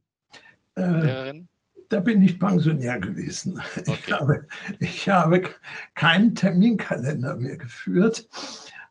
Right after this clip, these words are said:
Speaker 1: Und, äh, nachdem Roman Herzog damals die Ruck-Rede gehalten hat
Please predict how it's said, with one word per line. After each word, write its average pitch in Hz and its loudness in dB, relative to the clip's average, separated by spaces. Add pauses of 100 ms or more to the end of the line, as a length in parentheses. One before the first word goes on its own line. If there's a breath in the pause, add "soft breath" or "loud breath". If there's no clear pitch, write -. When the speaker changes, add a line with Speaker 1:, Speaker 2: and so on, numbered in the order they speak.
(180)
Speaker 1:
Und, 185 4 (760 soft breath)
äh, 180 -2 (680)
nachdem 202 -2
Roman 190 0
Herzog - -8 (960)
damals 180 -2
die 160 -6
Ruck-Rede 139 -6
gehalten - -12
hat - -16